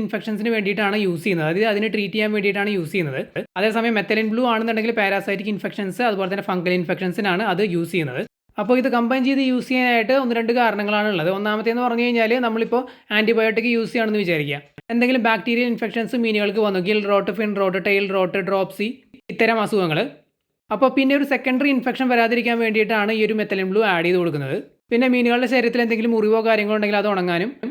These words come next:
പിന്നെ മീനുകളുടെ സ്ട്രെസ് കുറയ്ക്കാനും, അവർക്ക് ബ്രീതിങ് എളുപ്പമാക്കി കൊടുക്കാനൊക്കെ methylene blue ആഡ് ചെയ്ത് കൊടുക്കാറുണ്ട്. അപ്പോൾ ഇങ്ങനെ ഒരു ആവശ്യത്തിന് വേണ്ടിയിട്ട് tetracycline-ിൻ്റെ കൂടെ നമുക്ക് വേണമെങ്കിൽ methylene blue ആഡ് ചെയ്ത് കൊടുക്കാം. ഇനി രണ്ടാമത്തേന്ന് പറയുന്നത് നമ്മൾ കാണുകയാണ് മീനുകൾക്ക് ബാക്ടീരിയൽ ഇൻഫെക്ഷൻസിൻ്റെ ലക്ഷണങ്ങളും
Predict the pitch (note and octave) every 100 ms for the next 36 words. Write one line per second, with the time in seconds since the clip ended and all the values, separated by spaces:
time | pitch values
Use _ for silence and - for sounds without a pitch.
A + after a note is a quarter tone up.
0 | - _ - A3+ A3+ G#3+ G#3 G#3+ A3 G#3+
1 | - A#3+ G#3+ F#3 F3 F#3+ G#3+ G3 G3+ F#3
2 | G3+ G3+ G#3 A3+ G#3+ G3 G#3+ G#3 G#3 F#3+
3 | F#3+ F#3 A#3 A3 G3 F#3 F#3+ G3+ F3+ F3
4 | F3 E3 D#3+ C3+ C#3 - - - C4+ B3+
5 | B3 C#4 C#4+ B3+ A#3+ B3 B3+ A#3+ A3+ A3
6 | B3 A3+ G#3+ G3+ G#3 G#3+ A3 A3 G#3+ G#3+
7 | G3 G#3+ G3+ F#3+ B3+ A3 G3+ F3+ F#3 G3+
8 | E3 E3 F3 D#3 C#3 A#3+ - - - -
9 | C#4 A#3 A3+ A#3 A#3 B3+ C#4+ C4+ A#3 A#3
10 | C4 A#3 A#3 A#3+ A3+ A3+ A3+ A3 A3+ G#3
11 | G#3 G3 G#3 G3 F#3+ A3 A3 A#3+ A#3+ F#3
12 | A3+ A3+ G#3 A3 A3+ A3 G#3 F#3+ G#3+